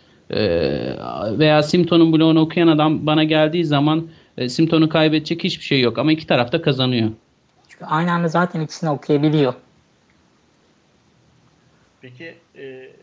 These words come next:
Speaker 3: şu an bulunduğunuz durumu, e, göz önüne alırsak, yani sosyal medyada ve, e, blog, e, bloglarınızla, e, şu an bir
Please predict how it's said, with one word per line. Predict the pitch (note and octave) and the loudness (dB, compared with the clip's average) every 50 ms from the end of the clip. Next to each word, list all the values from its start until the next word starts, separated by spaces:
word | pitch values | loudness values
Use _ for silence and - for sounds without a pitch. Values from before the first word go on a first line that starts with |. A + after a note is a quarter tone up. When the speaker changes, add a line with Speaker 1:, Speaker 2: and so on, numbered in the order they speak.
| _ _ _ _ _ _ _ _ _ _ _ | _ _ _ _ _ _ _ _ _ _ _
Speaker 3:
şu | _ - - E3 D#3+ | _ -20 -20 -20 -20
an | D#3+ D#3+ D#3+ D#3 C#3+ C#3 C3 | -20 -20 -20 -20 -20 -20 -20
bulunduğunuz | C#3 C3+ C#3+ C#3 C3+ C3 C#3 C#3+ C#3+ C#3 C3 B2+ B2+ | -18 -18 -18 -20 -20 -20 -20 -20 -20 -20 -20 -20 -20
durumu, | B2+ C3+ C3+ C#3 C#3 C#3 C3 - _ - - | -18 -18 -18 -18 -20 -20 -20 -20 _ -20 -20
e, | A#2+ G#2+ G#2 G2 - _ | -20 -20 -20 -20 -20 _
göz | A#2 A#2 A2+ | -20 -20 -20
önüne | A#2+ B2 B2 A#2+ | -20 -18 -18 -18
alırsak, | A#2+ B2 A#2+ - - G#2+ - _ _ _ _ _ _ _ _ | -18 -18 -20 -20 -20 -20 -20 _ _ _ _ _ _ _ _
yani | G#2+ F#2 F2+ F#2+ - - - - _ _ _ | -20 -20 -20 -20 -20 -20 -20 -20 _ _ _
sosyal | _ - A#2+ A#2+ - C3 B2 B2 | _ -20 -20 -20 -16 -16 -14 -14
medyada | B2 B2 A#2 A#2 A#2+ A2+ G#2+ A#2 B2 C3+ B2+ - _ _ _ _ _ _ _ _ A#2 | -12 -12 -14 -14 -16 -18 -16 -16 -16 -16 -18 -20 _ _ _ _ _ _ _ _ -14
ve, | A#2 A#2 A#2+ A#2 A#2 - _ _ _ | -12 -12 -12 -12 -16 -20 _ _ _
e, | B2 A#2 A2 A2 A2 - - F2+ - - - - B2+ A#2+ | -20 -18 -12 -10 -10 -10 -8 -10 -10 -10 -10 -10 -10 -6
blog, | A#2+ A#2+ B2 B2 B2 | -2 0 0 0 0
e, | - - - - - - - - - - - - - - - - A#2 | -4 -8 -12 -14 -18 -20 -20 -18 -18 -16 -16 -14 -14 -16 -12 -8 -2
bloglarınızla, | A#2 A#2 A#2 B2 B2+ A#2+ B2 B2 A#2 G#2 - - B2+ D3 D#3 - - - - - - - - - | 0 0 0 2 0 0 0 0 -2 -4 -6 -6 -6 -6 -6 -10 -16 -20 -20 -20 -20 -20 -16 -10
e, | - A2+ A2 A2 G#2+ G#2 A2 | -8 -6 -6 -6 -6 -8 -10
şu | - - C#3 | -10 -8 -6
an | B2+ B2 B2+ B2+ | -4 -4 -4 -4
bir | B2+ B2+ B2+ B2 | -4 -6 -6 -8